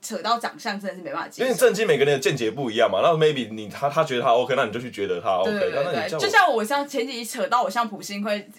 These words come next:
Speaker 1: 胡景瑜气到不行，他说他见我一次打一次，如果，如果我再继续讲下去的话，啊，就不是我讲，然后。
Speaker 2: 哎，我跟大家再讲一下好了，那个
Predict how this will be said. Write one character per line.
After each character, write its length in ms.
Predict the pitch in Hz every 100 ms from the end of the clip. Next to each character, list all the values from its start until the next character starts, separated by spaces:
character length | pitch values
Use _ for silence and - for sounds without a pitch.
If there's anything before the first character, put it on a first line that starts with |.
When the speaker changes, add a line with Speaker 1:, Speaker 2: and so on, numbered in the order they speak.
| 220
Speaker 1:
胡 160 | 214
景 140 | 233 208
瑜 40 |
气 320 | 214 - 302
到 140 | 233 214
不 80 | 220
行， 160 | -
他 140 | 220 233
说 100 | 240
他 240 | 185 185
见 180 | - 196
我 140 | 175
一 20 | 202
次 100 | 220
打 260 | 208 110
一 60 | 185
次， 180 | - 220
如 100 | 233
果， 160 | 269 - 659 698 370
如 100 | 311
果 100 | 349
我 80 | 262
再 120 | 311
继 100 | 311
续 140 | 294
讲 200 | 294 -
下 160 | 220 226
去 100 | 240
的 160 | 220 214
话， 120 | 240
啊， 100 | 254
就 80 | 539
不 60 | 494
是 40 | 508 415
我 180 | 339 -
讲， 300 | - 285 220
然 180 | 226 302
后。 380 | 311 277 214 -
Speaker 2:
哎， 100 | 135
我 100 | 127
跟 100 | 151
大 100 | 151
家 120 | 143
再 100 | 147
讲 220 | 139 101
一 20 | 95
下 180 | 117 95
好 60 |
了， 100 | 90
那 60 | 104
个 500 | 131 110 104 95